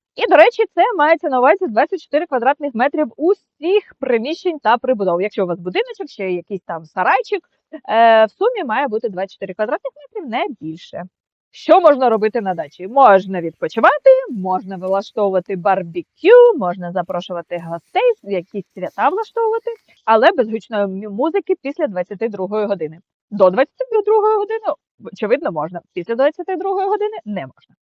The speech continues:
Е, до речі, можна на дачі тримати курей або бджіл. І от дуже цікаво, да? Тобто за законом можна тримати курей або бджіл, але ви не можете, е, але в принципі призначені ці будиночки для відпочинку в святкові дні і вихідні дні.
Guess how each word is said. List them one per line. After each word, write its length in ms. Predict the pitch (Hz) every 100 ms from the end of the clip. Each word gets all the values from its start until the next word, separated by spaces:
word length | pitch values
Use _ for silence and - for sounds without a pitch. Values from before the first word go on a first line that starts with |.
| _
Е, 180 | 247 214
до 120 | 196
речі, 240 | 226 330 508
можна 300 | 233 277 349
на 120 | 330
дачі 260 | 220 226 403
тримати 440 | 330 240 269 294
курей 360 | - 262 254 359
або 260 | 226 190 285
бджіл. 480 | 220 165 185 185 196 _ _ _
І 80 | -
от 160 | 339 277
дуже 260 | 339 339
цікаво, 360 | 294 339 220 208
да? 80 | 302 539 -
Тобто 240 | 302 285
за 120 | 269
законом 320 | 277 285 262
можна 200 | 254 247
тримати 360 | 254 254 254 247
курей 280 | 233 240 226
або 220 | 202 208
бджіл, 400 | 202 - 320 554 -
але 200 | 233 320 466
ви 80 |
не 120 | 277 208
можете, 400 | 233 285 302 269
е, 400 | 254 240 208 -
але 200 | 226 214
в 40 | -
принципі 400 | - 554 494 427 302
призначені 520 | 220 226 370 392 339
ці 100 | 269
будиночки 460 | 226 254 285 -
для 160 | 214 185
відпочинку 560 | 175 - 175 185 175 165
в 60 |
святкові 480 | - 170 - 320 392
дні 260 | 339 370 -
і 120 | 254
вихідні 500 | 349 254 247 170 180
дні. 220 | 160 165